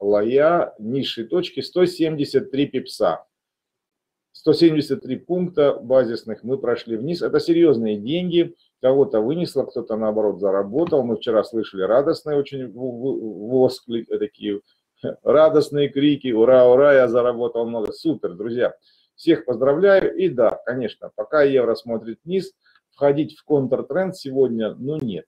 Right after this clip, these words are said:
вряд ли. Я, во всяком случае, пока не решусь. А с течением времени, может быть, даже завтрашнего дня, уже будем эту тему обсуждать.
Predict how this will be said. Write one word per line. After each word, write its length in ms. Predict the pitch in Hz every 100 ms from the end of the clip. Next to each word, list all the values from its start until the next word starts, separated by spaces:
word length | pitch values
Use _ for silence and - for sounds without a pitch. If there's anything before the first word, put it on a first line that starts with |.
| -
вряд 340 | 113 95 82
ли. 140 | - 87
Я, 120 | 117
во 100 | 117
всяком 360 | - 104 92 101
случае, 360 | 107 - 95
пока 240 | - - 98
не 120 | 98
решусь. 460 | 98 - 190 196 - _ _ _
А 400 | - 131 127 -
с 120 | 117 -
течением 560 | 127 139 135 123 120
времени, 500 | 135 202 214 165 107
может 240 | 95 95 101
быть, 80 |
даже 200 | 98 95
завтрашнего 600 | 95 156 - 147 - 131 120
дня, 200 | 117 101
уже 180 | 110
будем 340 | 151 180 143 123
эту 140 | 104
тему 300 | 101 123 120
обсуждать. 460 | 101 110 92 85